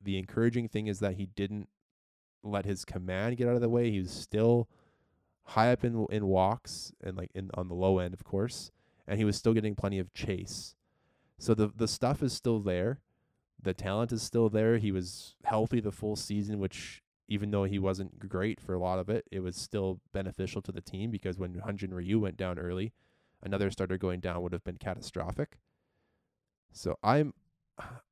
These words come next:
I'm cautiously optimistic. I, I believe in the track record of Jose Berrios myself, and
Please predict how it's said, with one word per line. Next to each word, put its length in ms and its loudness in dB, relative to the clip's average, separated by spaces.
I'm 120 2
cautiously 680 2
optimistic. 800 -2
I, 320 4
I 100 4
believe 340 2
in 80 0
the 80 -2
track 320 -4
record 200 -2
of 100 -4
Jose 280 0
Berrios 480 -2
myself, 500 -4
and 580 -2